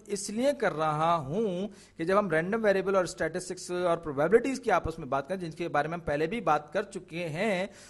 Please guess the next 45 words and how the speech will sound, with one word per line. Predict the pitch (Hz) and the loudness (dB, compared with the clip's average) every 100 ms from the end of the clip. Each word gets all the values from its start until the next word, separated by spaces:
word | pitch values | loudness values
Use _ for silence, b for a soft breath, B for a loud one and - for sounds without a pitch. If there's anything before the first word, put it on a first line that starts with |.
| B | B
तो | 208 | 4
हमारे | 165 160 175 220 269 | 4 6 8 10 8
सामने | - 196 196 214 | 6 2 0 0
एक | 208 208 - | 0 0 0
और | 175 196 247 269 247 - - - | 6 10 10 8 4 -10 -20 -2
कॉन्सेप्ट | 180 180 220 202 | 0 2 0 0
आता | 190 | 2
है | 233 | 4
और | |
वो | 196 | 4
होता | 190 214 | 2 0
है | |
expected | - - - _ 202 - - 285 233 | -2 -10 -12 _ -2 -2 -4 -4 0
value | 165 165 180 214 220 170 | 4 6 8 8 8 6
of | 170 185 214 | 6 6 4
a | 202 | 2
random | 165 180 185 214 208 151 | 2 -2 0 0 0 2
variable, | 151 156 165 165 170 156 B B B 147 | 4 2 -2 0 2 2 B B B -4
यानी | 175 190 | -2 0
कि | 196 | 0
उसकी | 208 - 165 208 | 0 -2 -10 -6
मुतवक्को | 170 156 156 175 - 220 | -4 -4 -2 -4 0 0
कीमत। | 214 160 135 - | 0 -2 -4 -4
हम | 139 160 | -8 -6
उसको | - 202 - | -2 -2 -2
ई | 208 233 247 233 - _ _ - | -2 0 0 -2 -10 _ _ -14
कैपिटल | 135 156 170 160 - 196 | -10 -6 -8 -10 -6 -6
एक्स | 190 | -6
से | - 190 | -4 -2
जाहिर | 147 147 | 0 0
करते | 143 143 | -2 -6
हैं, | 180 | -4
यानी | 160 165 | -4 -2
कि | 185 | -4
ये | 143 175 | 0 0
इस | 202 233 226 | 0 -2 -4
रैंडम | 160 165 190 | -4 -2 0
वेरिएबल | 165 151 160 180 | 0 0 -2 -6
की | 190 208 - | -8 -14 -6
एक्सपेक्टेड | 185 - - 196 196 226 208 | -6 -6 -4 -4 0 2 2
वैल्यू | 170 165 175 | 2 2 4
है। | 175 196 | 6 6
और | 190 202 - | 6 4 2
एक्सपेक्टेड | 185 - 220 - 269 | -6 -2 -4 -2 -2
वैल्यू | 214 208 208 240 | 2 4 8 6